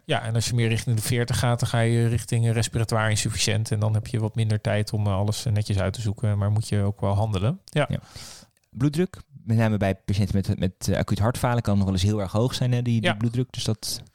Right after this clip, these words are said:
Speaker 1: Ja, dus als jij iemand hebt waarvan je al hebt voorbereid, hebt gezien, die heeft een slechte linkerkamerfunctie en die komt binnen en die had bij je eerste in-, eh, opvang, hè, had die crepitaties en die heeft nu ook een bloeddruk van tweehonderd over honderd.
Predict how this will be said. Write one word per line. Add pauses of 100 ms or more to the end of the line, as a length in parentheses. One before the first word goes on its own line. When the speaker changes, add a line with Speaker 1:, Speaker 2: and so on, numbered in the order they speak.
(240)
Speaker 1:
Ja,
dus
als
jij
iemand
hebt
waarvan
je
al
hebt
voorbereid,
hebt
gezien,
die
heeft
een
slechte (180)
linkerkamerfunctie (340)
en
die
komt
binnen
en
die
had
bij
je
eerste
in-,
eh,
opvang,
hè,
had
die
crepitaties
en
die
heeft
nu
ook
een
bloeddruk
van
tweehonderd
over
honderd.